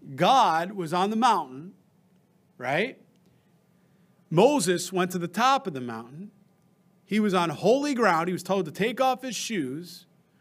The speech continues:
Forty days, forty nights, he was given a pattern of the tabernacle. He was given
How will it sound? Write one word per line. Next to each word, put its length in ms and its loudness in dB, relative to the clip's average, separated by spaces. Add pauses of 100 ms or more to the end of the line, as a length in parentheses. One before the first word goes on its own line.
(140)
Forty 320 0
days, 380 0
forty 260 -2
nights, 320 -4
he 100 -4
was 140 -2
given 240 -4
a 60 -4
pattern 480 2
of 80 -6
the 80 -6
tabernacle. 800 -2 (160)
He 140 -2
was 180 -2
given 480 0